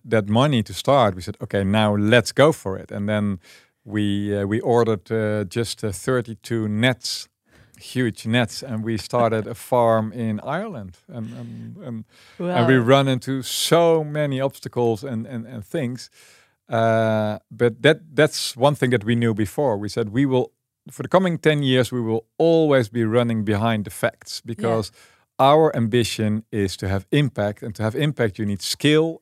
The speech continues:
Speaker 1: and speed. Now, it doesn't exist in the world. There is no blueprint how to do it. There is a blueprint how to do it on small scale, but those approaches are not scalable. You can, uh, like how seaweed is harvested and cultivated in Asia, it's all by hand with
Speaker 2: Yeah.
Speaker 1: little farmers.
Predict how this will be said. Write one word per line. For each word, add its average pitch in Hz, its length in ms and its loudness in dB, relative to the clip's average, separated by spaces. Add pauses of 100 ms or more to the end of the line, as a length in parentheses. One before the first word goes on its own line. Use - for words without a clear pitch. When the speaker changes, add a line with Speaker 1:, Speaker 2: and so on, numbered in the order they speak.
Speaker 1:
and 113 120 -4
speed. - 520 -6 (640)
Now, 127 320 0 (720)
it 135 120 6
doesn't 131 220 4
exist 151 360 2
in 120 80 -2
the 110 80 2
world. 98 220 0
There 123 100 0
is 117 80 -4
no 127 140 2
blueprint 107 720 2 (100)
how 123 220 4
to - 160 -10
do 104 260 0
it. 107 340 -10
There 127 200 6
is 120 160 2
a 117 60 -2
blueprint 120 400 4
how 107 100 4
to 101 120 -4
do 107 80 2
it 98 80 -4
on 104 80 -6
small 196 300 2
scale, 110 400 0
but 120 220 -2
those 120 400 0
approaches 113 500 -2
are 113 140 -6
not 110 140 -8
scalable. 147 680 -2
You 104 120 -4
can, 117 280 2 (500)
uh, 160 240 -2
like 117 240 2
how 110 160 2
seaweed 120 420 0
is 104 140 0
harvested 107 560 0
and 101 120 -2
cultivated 107 500 0
in 107 160 -4
Asia, 127 400 4
it's 95 120 -2
all 117 180 -4
by 104 280 2
hand 117 460 2
with 107 120 -6
Speaker 2:
Yeah. 170 140 -6
Speaker 1:
little 104 220 -2
farmers. - 1040 -6